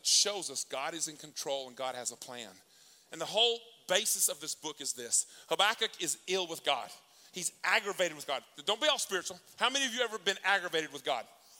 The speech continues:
Good, good. Okay. I have never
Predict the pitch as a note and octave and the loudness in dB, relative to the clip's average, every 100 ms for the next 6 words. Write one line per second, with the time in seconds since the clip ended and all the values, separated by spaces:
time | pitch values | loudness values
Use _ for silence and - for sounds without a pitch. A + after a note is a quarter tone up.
0 | - - - _ - G#3 D3 - - G3+ | -20 -20 -20 _ 0 0 0 -8 -4 0
1 | E3 - - _ _ - - D#3+ - - | 0 -2 -20 _ _ -8 -2 -2 -2 -14
2 | - - - A3+ C4 G3 - - - D3 | -20 -4 4 6 6 4 0 -14 -18 -12
3 | E3+ A3+ A3+ G3+ | 2 4 4 2